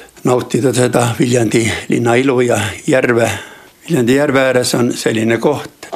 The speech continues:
nagu paadilaenutus ja seal lahkelt Viljandi paadimees siis ulatab teile aerud, et saaksite meeldivalt oma aega veeta Viljandi järvel.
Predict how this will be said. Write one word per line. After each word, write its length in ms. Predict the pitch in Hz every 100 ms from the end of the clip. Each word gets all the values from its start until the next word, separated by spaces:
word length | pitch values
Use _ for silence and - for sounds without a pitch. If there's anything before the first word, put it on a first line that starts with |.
| - 123
nagu 220 | 117 110
paadilaenutus 1080 | - 117 117 113 160 139 131 - 131 - - - -
ja 200 | 151 175
seal 320 | 135 135 131 135 - - -
lahkelt 540 | 127 - - - -
Viljandi 340 | 117 113 110
paadimees 520 | 117 139 127 127 127 -
siis 300 | 139 - - 147
ulatab 460 | 123 110 - -
teile 280 | - 120 123 95 - -
aerud, 420 | 147 147 139 135 - - 240 - -
et 220 | 120 117
saaksite 760 | - - 117 - - - - - - -
meeldivalt 640 | 127 127 127 113 110 - - -
oma 320 | - 127 117 110
aega 240 | 113 92
veeta 480 | 110 107 - - 98 85
Viljandi 380 | - 113 104 107
järvel. 340 | 107 107 98